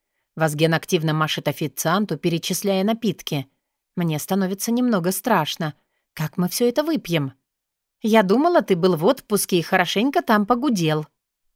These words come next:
"Ага. Я скажу тебе только одну фразу. Семеро детей. Всё", рубит воздух. "Стерилизация. Перевязка маточных труб.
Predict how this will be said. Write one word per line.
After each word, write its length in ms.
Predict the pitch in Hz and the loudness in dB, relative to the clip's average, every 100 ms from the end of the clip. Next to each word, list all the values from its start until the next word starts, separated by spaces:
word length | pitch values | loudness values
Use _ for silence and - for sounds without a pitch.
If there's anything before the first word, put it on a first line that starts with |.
| _ | _
"Ага. 540 | - 151 156 165 202 - _ _ _ _ 139 | -2 -2 2 2 2 0 _ _ _ _ -2
Я 220 | 151 175 | 2 2
скажу 320 | - 185 202 | 2 0 0
тебе 260 | 208 190 190 | 0 0 2
только 380 | 214 196 196 190 | 2 0 4 2
одну 220 | 185 196 | 2 -2
фразу. 520 | - 208 165 143 123 - _ | 2 4 4 0 -4 -8 _
Семеро 680 | - - 175 220 233 220 202 | -8 0 2 4 4 4 4
детей. 500 | 196 - 175 139 - | 0 0 2 2 -2
Всё", 260 | - 202 139 _ _ _ - | 2 2 2 _ _ _ -2
рубит 360 | 196 208 220 | 2 2 0
воздух. 540 | 165 165 143 143 - - _ _ - | -2 -2 -2 -6 -8 -12 _ _ -16
"Стерилизация. 1200 | - - 269 214 185 156 156 139 - 139 131 120 _ _ _ | -14 -2 2 4 2 2 2 0 -2 -2 -2 -4 _ _ _
Перевязка 600 | 165 220 233 214 - 165 | 0 2 4 4 2 0
маточных 580 | 180 185 151 - 165 - | 2 2 0 -2 -4 -2
труб. 320 | 214 196 | 2 2